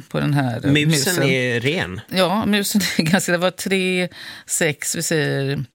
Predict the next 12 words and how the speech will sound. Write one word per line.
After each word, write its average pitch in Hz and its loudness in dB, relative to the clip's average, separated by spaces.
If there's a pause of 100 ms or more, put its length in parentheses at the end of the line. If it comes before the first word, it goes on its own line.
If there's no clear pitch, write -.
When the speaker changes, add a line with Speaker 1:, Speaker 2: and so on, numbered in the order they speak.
Speaker 1:
tio 175 0
bakterier 156 0
totalt 185 -4
här. 190 -2 (220)
Speaker 2:
Mhm. 104 -8 (240)
Speaker 1:
Mm. 185 -4 (140)
Och 175 -2
det 180 0
är 175 2
ju 156 0
vanliga 135 0
hudbakterier. 123 -6